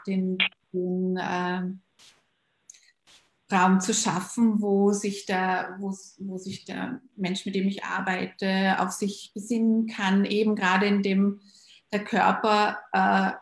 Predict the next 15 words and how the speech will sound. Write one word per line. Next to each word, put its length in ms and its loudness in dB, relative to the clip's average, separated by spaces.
ja 200 0
was 160 -2
ist, 260 -6
was 220 -4
ganz 320 -2
greifbar 880 2
und 100 -2
spürbar 540 -2
da 340 0
ist, 480 -6
auch 380 -6
eine 80 -2
Sicherheit 840 -6
geben 340 -6
kann 580 -2